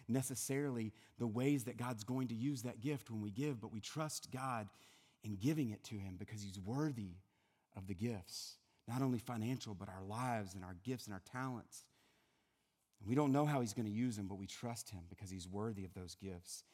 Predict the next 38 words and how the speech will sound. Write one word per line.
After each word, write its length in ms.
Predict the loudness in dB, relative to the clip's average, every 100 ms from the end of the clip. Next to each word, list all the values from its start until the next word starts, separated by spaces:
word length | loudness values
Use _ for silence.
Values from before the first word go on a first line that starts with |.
| -20 -20 -20 -6
And 120 | 4
lastly, 340 | 8 8 6 0
he's 180 | -2 0
worthy 280 | 2 2
of 80 | 0
our 100 | -2
obedience. 640 | -4 -2 -2 -4 -10 -14 -16 _ _ _ _ _ _ _ _ _ _ _ _ -20 -20 _ -6
He's 140 | 0
worthy 320 | 4 4 4
of 100 | 0
our 100 | -2
obedience. 540 | -6 -6 -6 -8 -12 -16 -20 _ _ _ _ _ _ _ _ _ _ _ _ _ _ _ _ _ _ _ _ _ _ _ _
Matthew, 340 | 6 6 8 4
it 60 |
says, 360 | 4 2 2 -2 -14 _ _ 0
they 60 | 4
had 80 | 6
been 200 | 6 8
warned 300 | 8 8 8
in 80 |
a 60 | 4
dream 500 | 2 6 6 6 2 -6 _ _ _ _ _ _ _ -8 6
not 240 | 8 8
to 80 | 6
go 160 | 4
back 440 | 8 10 10 6 -2
to 80 | 0
Herod, 360 | 2 4 2
and 100 | 0
so 120 | 0
they 100 | 0
returned 380 | 0 0 0 0
to 40 | 0
their 120 | -4
country 400 | -2 -4 -2 -2
by 180 | 0 0
a 40 |
different, 360 | -2 -4 -6